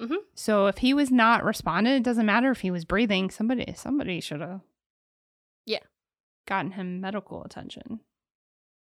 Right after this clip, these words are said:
Speaker 1: So the university, after they heard about Stone's death,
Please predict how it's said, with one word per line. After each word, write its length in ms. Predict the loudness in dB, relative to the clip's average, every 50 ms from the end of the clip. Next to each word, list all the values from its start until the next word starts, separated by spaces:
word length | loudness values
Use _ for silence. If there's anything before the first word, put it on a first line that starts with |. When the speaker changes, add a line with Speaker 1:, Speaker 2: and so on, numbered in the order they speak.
| _ _ _ _ _ _ _ _ _ -10
Speaker 1:
So 540 | -8 -4 -2 0 2 4 4 4 4 2
the 100 | 2 2
university, 800 | 2 4 4 4 2 2 0 0 -2 -4 -6 -4 -4 -2 -2 -4 -4 -8 _ _ _ _ _ _
after 320 | 0 0 0 0 -2 -4 -4
they 100 | -4 -2
heard 320 | 0 2 4 4 4 2
about 260 | 2 2 2 0 0 -2
Stone's 400 | -4 -4 -4 -2 -4 -4 -6 -6
death, 420 | -4 -4 -4 -4 -6 -8 -16 _